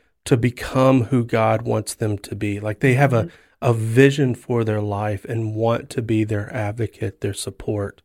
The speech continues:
Speaker 2: Mm-hmm.
Speaker 1: All the things that Jesus and the Spirit and His Word are for us,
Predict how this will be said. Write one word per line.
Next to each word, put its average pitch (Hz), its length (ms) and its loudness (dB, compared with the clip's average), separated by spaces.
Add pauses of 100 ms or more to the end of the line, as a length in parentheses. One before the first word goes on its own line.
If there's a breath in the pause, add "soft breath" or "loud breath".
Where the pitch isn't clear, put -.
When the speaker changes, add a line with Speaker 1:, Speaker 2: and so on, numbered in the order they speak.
(140)
Speaker 2:
Mm-hmm. 175 240 -4 (100)
Speaker 1:
All 151 200 8
the 160 120 2
things 131 480 2
that 120 200 0
Jesus 123 600 2
and 117 280 4
the 110 60 2
Spirit 120 640 4
and 113 100 4
His 107 140 2
Word 110 360 4
are 107 120 4
for 110 420 2
us, 98 320 -2